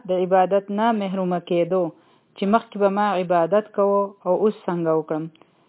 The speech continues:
کوم څیز دی دلته چې هغو ته نه میلاویږي؟ او د هغو دپاره پرابلم دی.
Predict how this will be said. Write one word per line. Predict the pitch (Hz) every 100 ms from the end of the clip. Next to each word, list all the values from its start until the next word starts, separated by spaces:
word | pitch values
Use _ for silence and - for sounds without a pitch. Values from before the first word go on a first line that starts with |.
| _ _ -
کوم | 294 311
څیز | - 233 190
دی | 196
دلته | 185 185 180 208 220
چې | 226
هغو | 208 180 190
ته | 190
نه | 180
میلاویږي؟ | 170 170 165 160 156 156 156 160 - _ _ _ _ _
او | 190 190
د | 190 202
هغو | 196 240
دپاره | 240 240 214 214
پرابلم | 214 202 180 165 165 160
دی. | 165